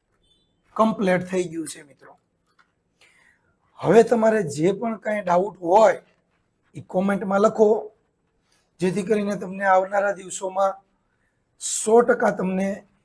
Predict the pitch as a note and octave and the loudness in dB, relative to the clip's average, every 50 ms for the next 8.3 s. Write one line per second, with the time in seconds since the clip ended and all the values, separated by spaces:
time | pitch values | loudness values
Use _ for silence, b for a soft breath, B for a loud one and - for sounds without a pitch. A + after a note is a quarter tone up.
0 | _ _ - C#3 E3 F#3+ G#3 A3 A3+ A3 G3 F3+ F#3 G3 G3 F#3+ F3+ G3+ - _ | _ _ -6 -4 -2 0 4 6 6 6 6 4 0 2 2 2 2 0 -8 _
1 | _ _ _ _ _ - - - - D#3+ F3+ - G3 F#3 F3+ F3+ F3 E3+ - - | _ _ _ _ _ -20 -16 -12 -10 -10 -4 2 4 4 6 6 4 2 0 -2
2 | - _ _ _ _ _ _ _ _ _ _ _ _ _ _ _ _ _ _ _ | -12 _ _ _ _ _ _ _ _ _ _ _ _ _ _ _ _ _ _ _
3 | _ _ _ _ - - - G3+ G3+ G#3+ - - A#3+ G#3+ G3+ G3 G3 G3 G#3 F#3 | _ _ _ _ -16 -8 -4 -4 -2 -2 -2 -2 0 2 2 4 2 2 0 -2
4 | G#3 G#3+ G#3 G#3+ - G3 G3+ G3+ F#3 D#3+ F3 F3+ G3 A3 A3+ G#3+ G3+ F#3+ F#3+ F#3 | -2 -4 -4 -4 -6 -10 -8 -6 -4 -2 -2 -2 0 2 2 2 2 4 2 2
5 | F#3 - _ _ _ _ _ _ _ _ _ _ _ _ _ _ _ - - E3+ | 0 -2 _ _ _ _ _ _ _ _ _ _ _ _ _ _ _ -4 -2 0
6 | D#3+ D3+ D#3+ F#3 G3 G3+ - - A3 G3+ F#3 A3+ A3 G#3+ - - - G#3 G#3 G#3 | 2 4 4 4 4 2 -2 -4 -4 -2 0 0 0 0 0 -2 0 0 0 0
7 | G#3 - A#3+ G#3+ G3 G#3 G#3+ G#3 G3 F#3+ F3+ - _ - - G#3+ A3+ A3 F#3+ E3 | 0 -2 -4 -4 -4 -2 -4 -4 -2 -4 -6 -10 _ 0 2 4 4 4 2 0
8 | - - - - - _ | -4 -8 -12 -14 -14 _